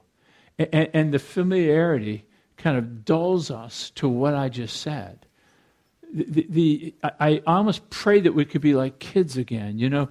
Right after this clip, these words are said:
when you're a kid, you're, you're easily awed and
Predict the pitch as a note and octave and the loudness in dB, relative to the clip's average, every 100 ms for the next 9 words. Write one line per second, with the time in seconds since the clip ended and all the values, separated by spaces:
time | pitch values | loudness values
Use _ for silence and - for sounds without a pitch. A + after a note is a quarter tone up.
0 | - _ F3 E3 D3 D3 - - G#3+ G3+ | -8 _ -2 0 2 0 -6 -4 2 2
1 | C#3+ C3+ B2+ - D#3 - - G#3 A3 E3 | 2 0 0 -2 -6 -4 2 2 2 2
2 | D3 C3+ - C3+ C3+ C#3 A2+ G2+ A2 G#2+ | 2 2 0 -2 -2 -2 -6 -10 -16 -18
3 | - C#3 B2 A#2+ | -8 -2 -2 -2